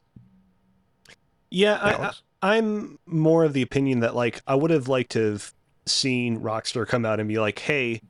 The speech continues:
Speaker 1: we're not putting any resources into a Grand Theft Auto four remake or Red Dead Redemption two,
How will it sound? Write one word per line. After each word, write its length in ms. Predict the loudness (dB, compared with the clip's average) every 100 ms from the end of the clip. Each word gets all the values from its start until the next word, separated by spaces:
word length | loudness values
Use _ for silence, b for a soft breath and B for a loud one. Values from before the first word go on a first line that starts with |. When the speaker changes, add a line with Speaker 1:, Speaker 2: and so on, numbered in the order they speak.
| _ B B -2
Speaker 1:
we're 140 | 2
not 300 | 4 2 0
putting 300 | 0 2 0
any 360 | 0 0 -2 -2
resources 680 | -2 -2 0 -2 -2 -2
into 320 | -2 -4 -2
a 220 | 0 0 -2
Grand 280 | -4 -4
Theft 200 | -2 -2
Auto 200 | -2 -2
four 340 | -2 -2 0 0
remake 480 | -2 -2 -2 -2 -2
or 120 | -2
Red 220 | 0 0
Dead 200 | 0 -2
Redemption 400 | -2 -4 -4 -8
two, 560 | -4 0 2 0 -2